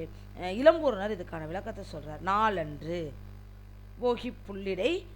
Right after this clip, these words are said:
நட்ப அப்படின்னு சொல்லி புறநானூற்றோட வரிகளை வந்து அதற்கு விளக்கமா சான்றா கொடுத்துருக்காங்க. அடுத்து இகரச்சுட்டு இயல்பு கண்-, கணத்தோடு புணர்தல் குறித்து விளக்குக அப்படிங்கிறாங்க.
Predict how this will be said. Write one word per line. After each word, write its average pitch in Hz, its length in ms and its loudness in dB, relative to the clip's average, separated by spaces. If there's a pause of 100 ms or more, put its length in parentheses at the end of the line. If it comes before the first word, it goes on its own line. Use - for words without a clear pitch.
(120)
நட்ப 180 500 0
அப்படின்னு 180 180 -6
சொல்லி 214 200 -6
புறநானூற்றோட 220 640 -4
வரிகளை 208 380 -2
வந்து 170 160 -6
அதற்கு 175 280 -4
விளக்கமா 175 680 -6 (320)
சான்றா 226 340 4
கொடுத்துருக்காங்க. 170 560 -10 (840)
அடுத்து 294 340 2 (1040)
இகரச்சுட்டு 349 640 2
இயல்பு 302 420 2
கண்-, 233 300 0 (340)
கணத்தோடு 254 580 0
புணர்தல் 262 400 0
குறித்து 196 340 -8
விளக்குக 156 640 -8 (400)
அப்படிங்கிறாங்க. 170 500 -6